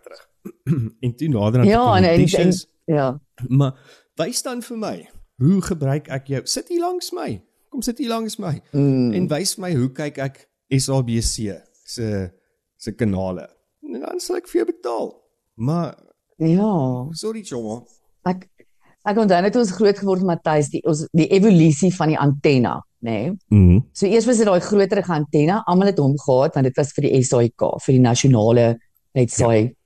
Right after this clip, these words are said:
Speaker 2: dienste, nê? En toe, hier om en by, ek dink ek was omtrent so, standaard een, standaard twee.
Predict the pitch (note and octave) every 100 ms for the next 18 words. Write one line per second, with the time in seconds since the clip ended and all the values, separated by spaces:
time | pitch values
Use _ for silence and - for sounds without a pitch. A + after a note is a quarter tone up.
0 | _ C#3 C3 A2+ A2 - - - - B2
1 | A#2 E3 - _ _ _ _ - F3 F3+
2 | C4+ B3 B3 - F#3+ G#3 G3+ G3 A3+ A3
3 | D3 C#3+ C#3+ D3 C#3+ C#3+ C#3 - C3 -
4 | F3+ F#3+ - - D#3+ C#3 D3 B2 - C#3+
5 | A#2+ A#2 A2+ A2+ C3 _ _ _ _ _
6 | - - C#3+ C3 C#3+ D3+ C3+ C3 B2+ A#2+
7 | - A#2+ B2 - A2+